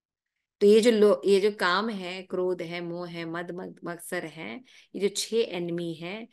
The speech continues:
ये हमारे भक्ति के पाथ में बाधा है। क्यों? क्योंकि इन सब के पास फंदे होते हैं, है ना? और क्या करते हैं? ये हमें पुल कर लेते हैं। "That soul he sip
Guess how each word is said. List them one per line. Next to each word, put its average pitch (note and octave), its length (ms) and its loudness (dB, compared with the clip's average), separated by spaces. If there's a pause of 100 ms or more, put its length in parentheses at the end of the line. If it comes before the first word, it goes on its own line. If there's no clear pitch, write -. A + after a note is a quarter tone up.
(280)
ये G3 100 0
हमारे F#3+ 260 -2
भक्ति E3+ 420 -6
के G3+ 160 -4
पाथ E3+ 260 -8 (160)
में F#3 160 -6
बाधा - 360 -10 (120)
है। - 80 -16 (960)
क्यों? B3 200 4
क्योंकि B3 260 2
इन A3+ 80 4
सब G#3 220 -2
के A3+ 100 2
पास G#3+ 300 -2
फंदे F3+ 320 2
होते D3+ 300 -6
हैं, - 180 -12 (680)
है G3 60 -2
ना? B3 240 -4 (440)
और G3 140 4
क्या A3 160 6
करते A3 260 4
हैं? A#3+ 60 8
ये A3+ 100 8
हमें B3 300 4
पुल C4 260 8
कर E3 240 2
लेते D3+ 240 -8
हैं। - 140 -16
"That F3+ 180 -2
soul G#3+ 360 4
he A3+ 260 -2
sip A3+ 220 0